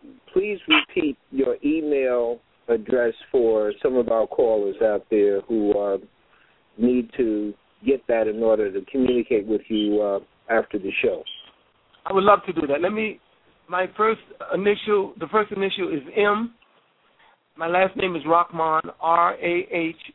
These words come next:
Speaker 2: M A N, M A at A O L dot com. I'm starting a blog, too. I just don't have it all together just yet. But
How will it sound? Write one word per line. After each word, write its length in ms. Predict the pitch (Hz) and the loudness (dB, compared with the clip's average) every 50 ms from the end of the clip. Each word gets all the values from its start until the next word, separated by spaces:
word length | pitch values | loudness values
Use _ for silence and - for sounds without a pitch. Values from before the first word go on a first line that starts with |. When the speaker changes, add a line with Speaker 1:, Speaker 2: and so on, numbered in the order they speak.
| _ - | _ -8
Speaker 2:
M 220 | 170 170 180 190 - - | -6 -6 -6 -6 -6 -4
A 240 | 180 180 185 190 - | -4 -2 -4 -4 -4
N, 420 | 190 175 165 156 156 160 165 175 180 _ _ _ _ _ _ _ _ _ _ _ _ _ _ _ _ _ - | -4 -2 -2 -2 -4 -6 -8 -14 -18 _ _ _ _ _ _ _ _ _ _ _ _ _ _ _ _ _ -8
M 220 | 185 190 196 226 - - | -6 -6 -6 -4 0 2
A 380 | 185 175 170 165 165 185 196 - _ _ _ _ _ _ _ _ _ _ _ _ _ _ _ _ _ _ _ _ _ _ _ - | 2 4 2 2 -2 -4 -8 -14 _ _ _ _ _ _ _ _ _ _ _ _ _ _ _ _ _ _ _ _ _ _ _ -2
at 320 | 196 208 196 190 196 196 _ _ _ - - _ _ _ _ _ _ _ - | 2 2 2 2 2 -2 _ _ _ -20 -20 _ _ _ _ _ _ _ -4
A 220 | 185 202 220 226 214 | -2 0 2 2 2
O 180 | 202 196 202 202 | 2 2 2 4
L 460 | 190 180 180 170 170 185 180 180 _ _ _ _ _ _ | 4 4 4 4 4 2 -2 -4 _ _ _ _ _ _
dot 260 | - 165 165 165 - - | -4 -2 -2 -2 -4 -2
com. 400 | - 175 156 143 131 117 117 117 _ _ _ _ _ _ _ _ _ _ _ _ _ _ _ _ _ _ _ _ _ - _ | 0 2 2 2 0 -4 -8 -16 _ _ _ _ _ _ _ _ _ _ _ _ _ _ _ _ _ _ _ _ _ -12 _
I'm 160 | - 196 208 - - | -4 -4 -4 -2 0
starting 360 | - 254 269 277 254 220 196 | 2 4 4 4 2 0 -2
a 40 | 180 | -2
blog, 440 | 147 - 196 202 196 185 175 160 135 - - | 0 2 2 4 4 2 2 0 -2 -6 -6
too. 240 | 202 202 175 151 131 - _ _ _ _ - | -2 -2 -2 -2 -4 -8 _ _ _ _ -8
I 100 | 160 160 | -8 -6
just 240 | 151 165 185 - _ | -6 -6 -8 -8 _
don't 180 | - 185 170 165 | -8 -6 -2 0
have 200 | 175 175 175 165 | 0 0 2 2
it 80 | 170 | 2
all 200 | 165 170 175 170 | 4 4 4 2
together 420 | 160 170 151 139 170 165 160 156 151 | 0 -4 -8 -8 -8 -8 -8 -10 -12
just 240 | 135 147 156 143 - - | -8 -8 -8 -10 -8 -4
yet. 220 | 156 156 143 131 - | -2 -2 -2 0 -2
But 180 | 151 143 - | -4 -4 -4